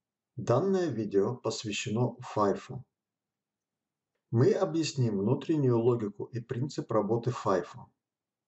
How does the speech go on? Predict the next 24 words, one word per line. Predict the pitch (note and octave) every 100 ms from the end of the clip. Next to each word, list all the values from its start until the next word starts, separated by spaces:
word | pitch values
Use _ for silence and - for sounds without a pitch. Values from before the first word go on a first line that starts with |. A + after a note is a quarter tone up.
| _ _ _ _ _ _ _ _
Затем | - G3+ E3+ D3+ G#2+
мы | G2 A#2+
расскажем | F3 - D3 B2+ B2
о | C3
верификации. | C3 A#2+ - A#2 G#2+ G2 - G#2+ C3+ - _ _ _ _ _ _ _
В | -
частности, | - - - E3+ - -
рассмотрим | C3+ B2 C#3 B2+ B2+ A2 -
организацию | A#2 A2+ A#2 G#2+ A#2 - G#2
тест-бенч | - G2+ - A#2+ - -
с | -
самопроверкой | A2+ G#2 G2+ G#2 G2 C#3 C#3 D#3+ D3+
для | - G#2
нашего | G2 A#2 B2 A#2+ A2+
файфу. | - F2+ F2+ - - B2 _ _ _ _ _ _ _ _ _ _ _ _ _ _ _ _ _ -
Для | A#2
демонстрации | B2 C#3 C#3+ - F3+ F#3+ D#3
данных | B2 C#3+ D3 C3
концепций | C3 A#2+ E3 E3+ - A#2
мы | G#2+
будем | G#2+ C#3 C3 A2+
использовать | G#2+ - C#3+ D3 B2 F#2+ F#2+ -
микроархитектурный | B2+ C3+ C#3 B2 A#2 A#2 - A#2+ A#2+ - B2+ A#2 A2
тренажёр | - A2+ G#2 G#2 C#3 -